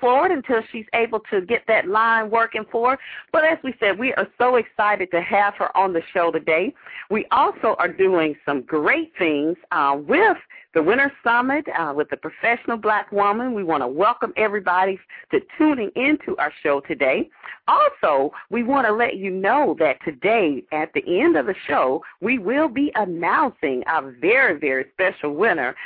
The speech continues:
of the Outstanding Businesswoman of Year Award. Now, this, this, we had, uh, I guess the nominations were at the first, around the first of the month, and we had three outstanding ladies that were nominated, Miss Brandy Adamson from the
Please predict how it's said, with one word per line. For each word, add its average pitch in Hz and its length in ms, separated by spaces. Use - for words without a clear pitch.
of 170 140
the - 100
Outstanding 196 720
Businesswoman 170 880
of 147 100
Year 135 220
Award. 185 580
Now, 226 160
this, 294 220
this, 202 300
we 170 180
had, 196 280
uh, 135 400
I 175 80
guess 240 220
the 170 80
nominations 175 800
were 147 220
at - 100
the - 160
first, 165 240
around 196 200
the 196 60
first 175 260
of - 80
the 202 60
month, 170 420
and 151 400
we 147 120
had 156 280
three 254 280
outstanding 165 800
ladies 160 400
that 160 180
were 139 140
nominated, 165 840
Miss 156 160
Brandy 170 540
Adamson 190 600
from 156 320
the 135 340